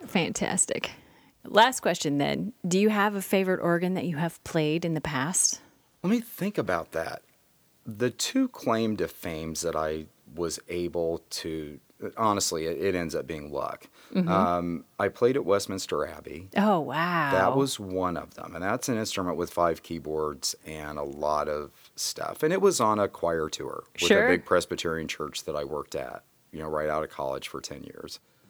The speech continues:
Speaker 2: And we went, and one of the things that the tour guide was able to get was an afternoon concert at Westminster Abbey.
Speaker 1: Wow.
Speaker 2: And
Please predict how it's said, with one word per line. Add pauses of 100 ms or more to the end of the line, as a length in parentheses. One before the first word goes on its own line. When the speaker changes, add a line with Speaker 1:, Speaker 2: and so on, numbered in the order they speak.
(300)
Speaker 2:
And
we
went,
and
one
of
the
things
that
the
tour
guide
was
able
to
get (120)
was
an
afternoon
concert (520)
at
Westminster
Abbey. (160)
Speaker 1:
Wow.
Speaker 2:
And